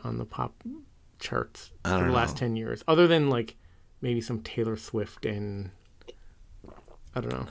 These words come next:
Speaker 2: Well,
Speaker 1: You know what I mean?
Speaker 2: obviously,
Speaker 1: Like, the
Speaker 2: there's,
Speaker 1: big, and Katy Perry and
Speaker 2: there's some
Speaker 1: stuff like
Speaker 2: great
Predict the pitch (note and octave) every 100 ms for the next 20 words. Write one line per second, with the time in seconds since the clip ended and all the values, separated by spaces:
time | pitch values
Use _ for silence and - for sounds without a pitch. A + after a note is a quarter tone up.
0 | - - - - G#2+ G2 E2 A2 - C3+
1 | F#2+ F2 F2 C3+ C3+ C#3+ B2+ C3 A#2 A2+
2 | A#2 A2+ G#2 G2 G2+ F#2 G2